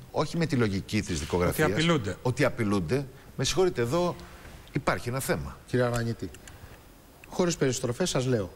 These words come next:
Speaker 3: ότι κανένας, κανένας, όσο ψηλά κι αν είναι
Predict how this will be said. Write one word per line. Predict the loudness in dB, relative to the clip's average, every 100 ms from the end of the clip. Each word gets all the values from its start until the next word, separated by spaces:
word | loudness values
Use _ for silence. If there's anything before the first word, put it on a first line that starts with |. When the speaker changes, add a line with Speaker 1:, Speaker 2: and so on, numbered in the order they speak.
| -16 -20 -20 -8 0
Speaker 3:
ότι | 2 2
κανένας, | 2 2 2 2 0 -2 -8 -16 -20 -20 -20 -20 -4
κανένας, | 0 4 2 0 -6 -12 -16 -20 -20 -20 -20 -20 -20 -20 -20 -20 -2
όσο | 0 2 0
ψηλά | 2 2
κι | 2 0
αν |
είναι | -2 -4